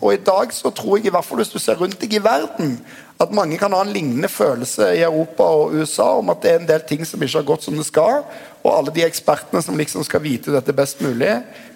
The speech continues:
det er godt mulig at vanlige folk må komme tilbake og, og ta ansvar for, eh, for det vi skal gjøre videre, da. Og det tror jeg i hvert fall er noe å lære av kriseforliket, eh, hvis man har mitt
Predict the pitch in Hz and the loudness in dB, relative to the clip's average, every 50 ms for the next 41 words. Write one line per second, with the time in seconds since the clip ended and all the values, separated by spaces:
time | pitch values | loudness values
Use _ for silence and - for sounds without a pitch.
0 | - - _ 151 160 165 170 165 - 156 151 - - 156 143 131 143 143 160 160 | -20 -4 _ 2 2 2 0 -2 -2 -2 -2 0 0 0 2 2 0 2 2 0
1 | 139 120 113 113 127 135 - 151 143 - - 156 139 - - 123 120 117 - - | 0 0 0 0 -2 0 0 -4 -4 -2 -4 -4 -2 0 -2 -2 -2 -4 -6 -2
2 | 139 127 117 120 120 - - 147 135 127 127 120 123 - - - 131 123 - 156 | -2 0 -2 -2 -4 -2 0 2 2 2 0 -2 -6 -6 -2 -2 -2 0 2 0
3 | 156 143 120 110 - - - 123 117 - 127 120 117 113 113 120 117 113 113 113 | 0 0 -2 -6 -10 -8 -8 -10 -8 -4 -4 -6 -6 -6 -6 -6 -4 -4 -6 -8
4 | 113 - - _ _ _ _ _ _ - - 143 139 127 127 123 120 123 120 - | -10 -14 -20 _ _ _ _ _ _ -2 0 0 0 2 0 -2 -2 -4 -4 -4
5 | 127 123 117 113 113 120 110 95 71 80 90 101 - - _ _ _ - 143 139 | -4 -2 -2 -4 -4 -6 -6 -6 -8 -10 -10 -10 -12 -14 _ _ _ -4 0 2
6 | 190 208 214 - - - 160 160 156 151 147 139 131 - 139 135 135 135 127 113 | 0 0 0 0 0 0 0 2 2 2 2 2 0 2 2 2 2 2 -2 0
7 | 120 127 135 143 139 131 123 120 104 92 90 92 117 123 123 113 113 117 117 117 | 0 0 2 2 0 0 0 -4 -6 -8 -8 -6 -6 -4 -4 -6 -8 -10 -12 -16
8 | 113 113 - - 127 117 - - 110 - - 113 117 - _ - 110 98 90 82 | -16 -14 -12 -12 -10 -10 -10 -14 -16 -16 -14 -14 -14 -16 _ -10 -10 -10 -10 -12
9 | 85 85 117 120 117 117 120 127 123 - - - 127 131 147 147 127 - - - | -16 -18 -16 -16 -16 -16 -16 -16 -18 -14 -12 -6 -4 -2 -2 -2 -4 -6 -8 -20
10 | - - | -20 -20